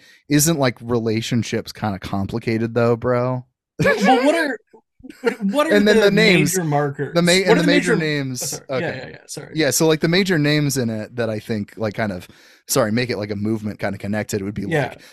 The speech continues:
Speaker 1: the Duplessis, who I actually, I actually like the Duplessis more than, uh, Joe Swanberg, who is one of the huge names who we're watching, we watched today. Um,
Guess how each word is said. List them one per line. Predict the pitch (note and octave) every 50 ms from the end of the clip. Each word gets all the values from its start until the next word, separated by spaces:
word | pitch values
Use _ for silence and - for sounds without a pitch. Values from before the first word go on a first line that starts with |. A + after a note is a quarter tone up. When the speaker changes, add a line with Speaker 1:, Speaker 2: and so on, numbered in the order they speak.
| _ _ _ _ _ -
Speaker 1:
the | C#3+ C#3 C3 B2 A#2+ A2+
Duplessis, | B2 B2+ - B2+ D3 C#3+ C#3 C3 - B2 A2+ -
who | C3+ C3+
I | C3+ C#3+
actually, | D3 C#3 - - C#3+ B2+ G#2
I | C3 C3+
actually | C#3 C3 - - C3+ A#2+
like | A2 G#2+ G2+ F#2+ F#2 -
the | G2
Duplessis | F#2+ G2 - - G2 F#2 F2+ - - F#2 - -
more | G2 F#2+ F#2+ F#2+
than, | F#2 F#2+ F#2 F2+ F2+ F2+ F2+ _ _ _ _ _ _
uh, | - F#2+ F2+ F2+
Joe | E2+ - C3+ B2
Swanberg, | A#2 - - F#3 F#3 F3 E3 D3 C#3+ C3+ B2+ B2 B2 A#2
who | B2 A#2 A#2
is | A2 G#2+ - - G#2+
one | A2 G#2
of | G#2 F#2
the | -
huge | - - - C3 B2+ A#2 - -
names | A2+ G2+ G2 G2 G2 A2 A2 - -
who | F#2+
we're | F#2 F2+ F2+
watching, | F2 F#2 - - G2 F#2 F2+ F#2+ -
we | G2+ G#2 G2+
watched | F#2 F#2+ - - -
today. | F#2+ F2 F2 F2 F2+ F2 F#2 - _ _ _ _ _ _ _ _ _ _ -
Um, | G2+ F#2+ F#2+ F#2+ F#2+ F#2+ F#2 F#2 F2